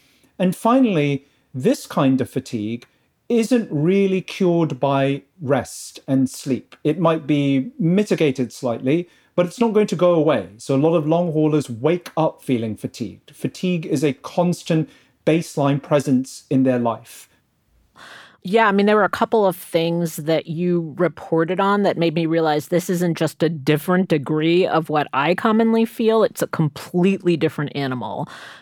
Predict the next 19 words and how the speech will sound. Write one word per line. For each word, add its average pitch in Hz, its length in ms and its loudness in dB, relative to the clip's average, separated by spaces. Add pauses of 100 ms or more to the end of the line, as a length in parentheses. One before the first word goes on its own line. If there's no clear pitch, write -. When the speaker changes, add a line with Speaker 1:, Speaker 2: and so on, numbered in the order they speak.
(100)
Speaker 2:
One 202 440 2
was 196 140 4
the 180 80 -2
concept 180 420 0
you 170 60 2
mentioned 160 540 0
that 147 160 0 (120)
rest 151 440 -4
doesn't 143 320 -2
help. 151 340 -2 (580)
That 185 220 2
really 175 480 2
strikes - 480 0
you. 147 100 0
It's 131 140 -6
a 151 40 -4
very 165 180 2
simple 170 640 2
concept, 190 520 0